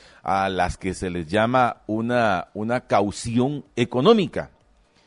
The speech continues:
Vamos a compartirles a ustedes cómo funcionan, porque todo el mundo diciendo, "Trece millones".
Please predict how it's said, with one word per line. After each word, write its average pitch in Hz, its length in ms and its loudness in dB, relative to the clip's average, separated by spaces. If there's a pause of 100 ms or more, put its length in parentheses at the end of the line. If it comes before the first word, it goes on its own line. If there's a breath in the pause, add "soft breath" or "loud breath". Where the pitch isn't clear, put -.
Vamos 131 240 -4
a 131 60 4
compartirles 113 640 0
a 104 40 -2
ustedes 123 300 -2
cómo 127 220 0
funcionan, 135 720 -2 (540 soft breath)
porque 110 440 2
todo 143 200 6
el 143 40 2
mundo 151 220 0
diciendo, 143 400 0
"Trece 196 380 -2
millones". 175 760 -2